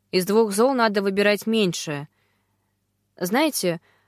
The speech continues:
в герметичных детективах преступника находят всегда, но на практике шестьдесят процентов убийств остаются нераскрытыми. Лучше повысить свои шансы». Рэйчел не стала упоминать, что в статистике раскрытых преступлений немало невинно осуждённых.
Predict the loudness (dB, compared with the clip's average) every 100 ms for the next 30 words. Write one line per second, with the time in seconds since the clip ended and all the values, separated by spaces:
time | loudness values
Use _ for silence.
0 | _ -14 -8 0 2 2 -2 -6 -4 -4
1 | -4 -4 -6 -6 -4 0 -2 -2 -14 _
2 | _ _ _ -2 -2 -4 -4 -2 -2 0
3 | 0 -2 -6 -8 -4 0 0 0 -2 -2
4 | 0 -2 -2 0 -2 -2 -10 -8 -6 -4
5 | -2 -2 -2 -2 -4 -2 -4 -4 -4 -4
6 | -2 -4 -6 -8 -10 -4 -2 -2 -4 -2
7 | -2 -2 -6 -8 -8 -6 -8 -10 -14 _
8 | _ _ _ _ _ _ -6 -2 -2 -2
9 | 0 0 0 -2 -6 -2 -2 -2 -4 -4
10 | -6 -10 -16 _ _ _ _ _ _ _
11 | _ _ _ _ _ _ _ _ _ _
12 | _ 0 2 2 0 0 0 -2 -2 0
13 | 0 -2 -2 -2 -2 -2 -4 -4 -4 -4
14 | -2 -4 -2 -6 -6 -8 -4 -4 -4 -4
15 | -6 -6 -8 -8 -6 -8 -4 -4 -2 -2
16 | -2 -2 -2 -2 -2 -2 -2 -2 -2 -2
17 | -4 -6 -6 -6 -4 -4 -4 -6 -10